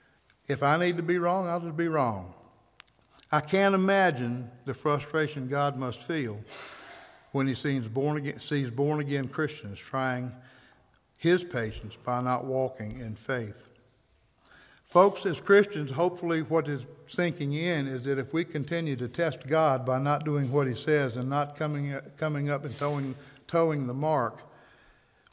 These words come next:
we're only in danger of losing fellowship with our Lord,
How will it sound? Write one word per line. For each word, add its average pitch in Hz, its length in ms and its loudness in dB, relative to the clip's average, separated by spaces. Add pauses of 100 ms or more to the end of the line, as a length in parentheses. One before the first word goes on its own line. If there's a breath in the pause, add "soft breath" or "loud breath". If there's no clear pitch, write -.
we're 233 340 8
only 175 380 8
in 143 160 6
danger 143 460 4
of 135 360 0
losing 139 400 0
fellowship 156 640 0
with 120 140 -4
our 123 140 -2
Lord, 127 300 -2